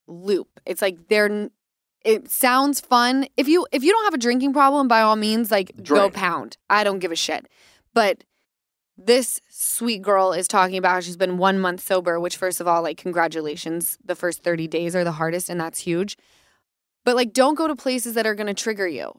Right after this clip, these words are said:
Speaker 1: And if you know, like, I can go out and you'll, as the longer you stay sober, you start noticing, like, "Okay, we're at the tipping point right now.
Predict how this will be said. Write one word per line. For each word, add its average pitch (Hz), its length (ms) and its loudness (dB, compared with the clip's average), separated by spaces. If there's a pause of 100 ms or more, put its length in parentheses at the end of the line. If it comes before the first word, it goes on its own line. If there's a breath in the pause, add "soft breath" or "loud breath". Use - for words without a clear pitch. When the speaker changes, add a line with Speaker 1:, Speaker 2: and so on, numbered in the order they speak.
Speaker 1:
And 202 140 -2
if 202 160 -2
you 240 260 2
know, 240 640 2
like, 196 260 0 (180)
I 220 560 4
can 226 200 2
go 196 240 4
out 190 420 4
and 196 240 -4 (320)
you'll, 214 480 2
as 196 280 0
the 214 240 0
longer 220 320 2
you 233 140 -2
stay 220 220 -2
sober, 226 460 0 (320)
you 214 100 -2
start 247 300 2
noticing, 208 540 0
like, 170 220 -12 (540)
"Okay, 220 460 0 (120)
we're 196 200 2
at 208 200 2
the 196 80 -4
tipping 180 380 0
point - 300 -8
right 147 180 -14
now. 135 280 -18